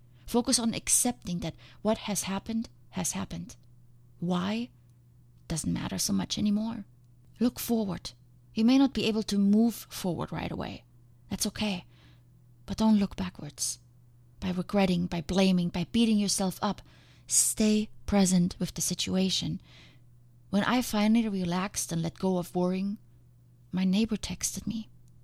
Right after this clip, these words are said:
asked me if I'm okay, offered me a spare garage opener because mine was stolen during the incident. Ah, I took a deep breath. Life does go on. Stay present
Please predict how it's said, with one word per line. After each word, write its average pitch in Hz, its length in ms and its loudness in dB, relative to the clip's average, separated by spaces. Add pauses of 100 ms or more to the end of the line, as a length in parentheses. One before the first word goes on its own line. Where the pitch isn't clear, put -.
(120)
asked 233 360 -2
me - 200 -8 (320)
if 220 100 2
I'm 247 160 8
okay, 262 380 -4 (640)
offered 254 300 2
me 214 180 4
a 202 40 2
spare 220 400 2
garage 202 520 0
opener 185 340 -4
because - 340 -4
mine 175 360 2
was 180 140 2
stolen - 500 0
during 185 240 0
the 220 120 -2
incident. - 500 -2 (1200)
Ah, 165 500 -4 (460)
I - 40 -16
took - 280 -8 (400)
a 185 80 -2
deep 208 240 2
breath. - 500 -8 (680)
Life 220 300 -4
does 202 220 2
go 165 180 -2
on. 170 340 0 (840)
Stay - 360 -2
present 214 540 -4